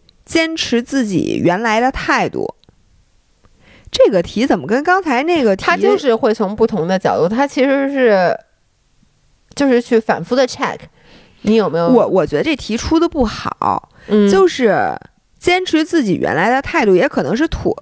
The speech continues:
Speaker 1: 之后，就如果你不坚持自己原来的态度，你可能是妥协了，对吧？
Speaker 2: 嗯。
Speaker 1: 妥协或者找到一个新的方案，你们俩都可以同意的，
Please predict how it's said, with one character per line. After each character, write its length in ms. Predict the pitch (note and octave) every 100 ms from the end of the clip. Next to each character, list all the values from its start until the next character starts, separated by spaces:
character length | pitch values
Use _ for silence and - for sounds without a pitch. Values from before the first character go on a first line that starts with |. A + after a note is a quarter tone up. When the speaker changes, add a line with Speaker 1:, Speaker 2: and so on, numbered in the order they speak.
| -
Speaker 1:
之 160 | - F#4
后， 240 | F4 D4
就 160 | B3 C4+
如 100 | A#3+
果 100 | F4
你 120 | D4+
不 180 | G#3+ F4+
坚 220 | B3+ G#3
持 100 | G#3
自 120 | F#3+
己 60 | F3+
原 140 | D#3+
来 140 | C#3 D#3+
的 40 |
态 120 | G3
度， 80 | F3+
你 40 | G3+
可 120 | G#3
能 120 | F#3+
是 100 | C4+
妥 260 | A#3+ - D3
协 180 | - G#2
了， 220 | G2+ D#3+ -
对 100 | E3+
吧？ 160 | G2+ - _
Speaker 2:
嗯。 500 | - F#3+ F#3 F3 F3 G3 _ _ -
Speaker 1:
妥 240 | - A3+
协 220 | F3 F#3 A#3
或 120 | D#4
者 80 | D4
找 200 | B3 -
到 140 | D3+
一 60 | F#3
个 100 | B3+
新 260 | - E4+
的 140 | E4+ A3+
方 180 | G3+ G3
案， 160 | F3+
你 80 | E3+
们 60 | G3+
俩 160 | G3
都 160 | C3 D4
可 240 | - G3+
以 80 | E3
同 260 | - D#3+ D3+
意 160 | F3+
的， 160 | -